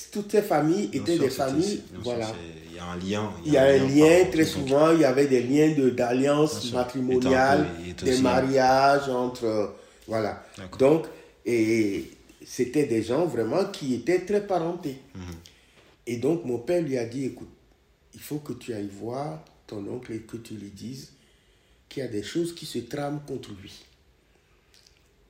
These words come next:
Speaker 1: Moi, ça fait plusieurs fois qu'on est venu me voir pour me demander de participer à un coup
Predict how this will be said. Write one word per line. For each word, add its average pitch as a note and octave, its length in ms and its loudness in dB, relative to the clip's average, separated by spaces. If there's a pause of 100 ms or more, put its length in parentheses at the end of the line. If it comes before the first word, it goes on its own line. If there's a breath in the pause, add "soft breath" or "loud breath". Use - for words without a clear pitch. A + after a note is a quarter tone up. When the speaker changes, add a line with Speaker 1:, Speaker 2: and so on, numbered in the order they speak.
Speaker 1:
Moi, A#2 260 -8
ça C3+ 140 -14
fait A2 140 -8
plusieurs B2+ 440 -6
fois D#3+ 220 -6
qu'on D3 200 -8
est B2+ 80 0
venu A#2+ 300 -6
me A#2+ 140 -6
voir A2 640 -10 (1700)
pour B2+ 100 -12
me A#2+ 120 -4
demander A2 480 -4
de G#2 100 -4
participer G#2+ 960 -8
à A2 80 -10
un A2+ 160 -4
coup B2 360 -12